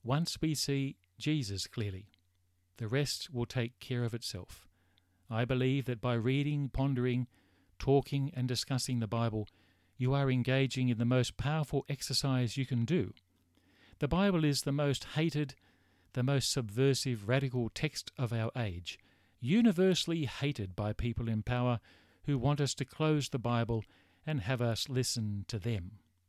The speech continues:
Most people in power like the church. They just hate the Bible and whoever opens it.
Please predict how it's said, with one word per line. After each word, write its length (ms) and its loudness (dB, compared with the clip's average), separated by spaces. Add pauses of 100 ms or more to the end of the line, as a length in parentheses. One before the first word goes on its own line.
(800)
Most 300 -2
people 280 -2
in 140 2
power 420 0 (420)
like 280 -2
the 80 -6
church. 540 -6 (320)
They 120 0
just 220 -2
hate 280 -4
the 100 -4
Bible 420 -4 (420)
and 160 0
whoever 320 2
opens 460 -4
it. 140 -14